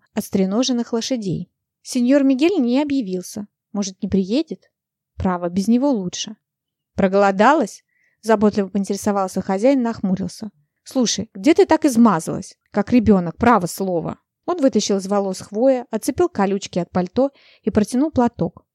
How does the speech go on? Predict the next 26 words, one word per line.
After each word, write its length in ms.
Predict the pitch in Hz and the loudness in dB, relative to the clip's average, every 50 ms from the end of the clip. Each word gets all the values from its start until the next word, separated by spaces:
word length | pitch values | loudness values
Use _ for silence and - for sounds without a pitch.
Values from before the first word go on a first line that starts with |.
| _ _ - | _ _ -16
«У 40 | 196 | -10
тебя 280 | - - 190 208 208 | -6 0 4 4 4
на 100 | 202 208 | 4 4
щеке 300 | 202 - 226 214 - 269 | 2 0 0 2 2 0
смола. 500 | 277 - 208 208 233 247 247 208 156 147 - _ _ _ _ _ | 0 2 2 2 2 4 2 2 0 -2 -6 _ _ _ _ _
С 120 | - - | -20 -8
соснами 460 | - 233 269 440 427 - 370 302 254 196 | 0 4 4 4 4 4 2 2 2 2
обнималась?» 720 | 185 185 196 208 208 208 180 165 165 175 - - - _ _ _ _ _ | 2 0 0 2 2 2 2 0 -2 -4 -8 -12 -18 _ _ _ _ _
«Да», 320 | - 190 226 220 247 262 - _ _ _ _ | -2 2 2 2 2 0 -4 _ _ _ _
смущённо 460 | - - 240 220 - - 254 233 226 | -4 -2 -2 0 2 2 0 2 0
пробормотала 600 | 208 220 220 214 220 220 226 220 - 226 220 214 | -2 -2 -2 -2 -2 -2 -2 -2 -2 -2 -2 -4
я, 300 | 214 202 202 208 208 214 _ _ _ | -6 -8 -10 -12 -14 -16 _ _ _
вытерев 380 | 214 214 - - 208 202 190 - | -6 -6 -4 -4 -4 -4 -4 -4
лицо. 400 | 208 208 - - - 202 196 - _ _ _ _ _ _ _ _ | -6 -6 -6 -8 -12 -10 -12 -12 _ _ _ _ _ _ _ _
«А 100 | - 220 | -6 -2
госпожа?» 640 | 196 240 - - - 214 208 185 208 196 196 220 - _ _ _ _ _ _ _ _ _ | 0 0 0 2 0 0 0 0 -2 -4 -4 -6 -10 _ _ _ _ _ _ _ _ _
«У 80 | - 208 | 0 2
Марабель 420 | 220 233 247 262 240 320 349 277 | 4 6 6 6 4 4 2 2
дела 200 | 233 240 254 254 | 4 4 4 4
в 80 | 233 208 | 4 2
городе. 460 | 190 196 180 165 156 160 165 165 - - _ _ | 0 0 0 0 -2 -2 -4 -6 -6 -8 _ _
Она 200 | - 220 240 240 | -2 0 0 0
просила 480 | - 226 220 220 - - 311 330 349 - | 2 2 2 0 0 0 0 2 2 0
отпустить 560 | - 196 - - 226 220 - - - 302 - | 0 -4 -4 -4 -4 -6 -4 -6 -12 -14 -10
тебя 260 | - 240 202 233 240 | -8 -2 2 2 2
вечером. 560 | 220 208 202 180 - - 196 185 180 180 175 | 2 2 -2 -4 -4 -6 -8 -8 -8 -10 -12